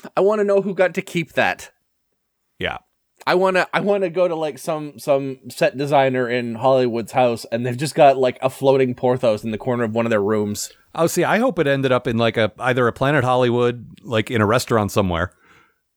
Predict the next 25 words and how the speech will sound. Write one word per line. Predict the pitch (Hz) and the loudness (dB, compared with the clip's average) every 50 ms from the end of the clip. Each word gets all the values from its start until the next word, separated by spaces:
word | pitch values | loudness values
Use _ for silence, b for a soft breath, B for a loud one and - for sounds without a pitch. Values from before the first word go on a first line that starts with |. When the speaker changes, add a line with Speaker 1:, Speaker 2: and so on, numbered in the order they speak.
| _ _ _ _ - | _ _ _ _ -2
Speaker 2:
or | 123 123 123 127 127 127 127 127 - - | 2 4 4 4 4 4 2 0 -4 -4
in, | 127 123 127 127 117 | -2 0 0 2 2
like, | 117 113 117 113 - | 2 2 0 0 0
a, | 117 110 110 110 110 110 110 110 117 117 | 0 2 2 2 2 2 2 0 -2 -2
like, | 127 120 104 | -4 -2 0
a | 120 | 0
museum. | 107 110 113 101 120 131 117 90 80 80 78 | 2 2 2 2 2 2 2 2 0 -4 -4
Like, | 80 87 92 - _ _ - - | -4 -4 -6 -6 _ _ -16 -4
in | - - | 0 2
Speaker 1:
Oh, | - - - | 2 2 2
Speaker 2:
Se-, | - 151 165 131 | 0 0 -2 -4
Speaker 1:
man. | 127 117 - _ - - _ _ _ | -4 -6 -12 _ -20 -20 _ _ _
Speaker 2:
here | - 131 147 147 | -4 0 2 2
in | 147 143 | 2 2
Seattle, | - - 139 123 123 135 123 | 2 2 2 4 4 4 4
we | 110 107 | 4 4
have | 107 107 101 95 | 2 0 0 2
the | 110 101 | 0 0
Sci-Fi | - - 139 139 110 113 104 | 2 2 0 2 2 2 2
Museum, | 95 92 90 95 92 87 87 | 2 0 0 0 0 0 0
and | 87 85 | -2 -2
surely | - - - - | 0 0 2 4
Speaker 1:
Yeah, | - - | 4 4
yeah. | 131 | 4
Speaker 2:
there's | 95 92 92 - | 2 2 0 -2